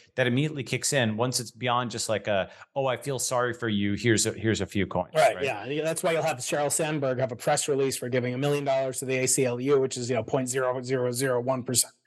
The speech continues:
Speaker 2: of her net
Speaker 1: Well,
Speaker 2: worth.
Speaker 1: yeah. So, so, so, so what's, what's, but here's what's happening is, um, what people are doing with that consciously or unconsciously is sometimes they're assuaging guilt. Sometimes if it's a public donation like that, they're buying status.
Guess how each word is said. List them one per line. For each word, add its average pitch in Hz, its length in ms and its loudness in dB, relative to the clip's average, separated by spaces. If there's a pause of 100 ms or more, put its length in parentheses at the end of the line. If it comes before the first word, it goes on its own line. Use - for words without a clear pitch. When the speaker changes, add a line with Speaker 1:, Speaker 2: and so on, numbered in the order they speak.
(400)
Speaker 2:
of 139 100 2
her 151 100 2
net - 220 2
Speaker 1:
Well, 170 140 2
Speaker 2:
worth. 139 160 -4 (280)
Speaker 1:
yeah. 226 360 -2
So, 202 180 2
so, 208 320 0
so, 180 160 0
so 175 220 4
what's, 151 360 0
what's, 151 200 4
but 160 480 0
here's 190 320 2
what's 139 160 -6
happening 110 720 0
is, 123 400 0 (180)
um, 123 240 2
what 120 140 -4
people 170 260 2
are 117 60 4
doing 175 360 0
with 123 120 0
that 113 260 2
consciously 131 480 0
or - 140 2
unconsciously 110 720 0
is 104 520 0 (140)
sometimes 202 400 0
they're 139 100 -2
assuaging 120 520 -2
guilt. 98 320 4
Sometimes 156 480 0
if 107 60 -16
it's - 100 -10
a 107 40 -8
public 127 300 2
donation 117 380 0
like 98 140 0
that, 101 120 2
they're 104 100 -6
buying 107 360 0
status. 107 580 -2